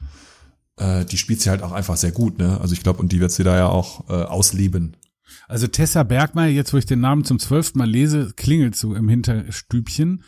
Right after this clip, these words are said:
Speaker 2: Aber nie gehört habe ich von Cosimo Citiolo, Papes Love Day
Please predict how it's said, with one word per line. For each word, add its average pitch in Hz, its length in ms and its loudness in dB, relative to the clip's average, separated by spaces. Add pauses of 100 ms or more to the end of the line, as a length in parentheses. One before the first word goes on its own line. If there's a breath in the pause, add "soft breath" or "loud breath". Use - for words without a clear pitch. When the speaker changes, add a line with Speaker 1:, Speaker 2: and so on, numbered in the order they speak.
(440 loud breath)
Speaker 2:
Aber 120 300 -2
nie 135 300 2
gehört 131 280 4
habe 123 140 4
ich - 80 -2
von 113 220 -2
Cosimo 139 720 2
Citiolo, 131 1000 0 (380 loud breath)
Papes 131 400 0
Love 117 360 0
Day 131 460 0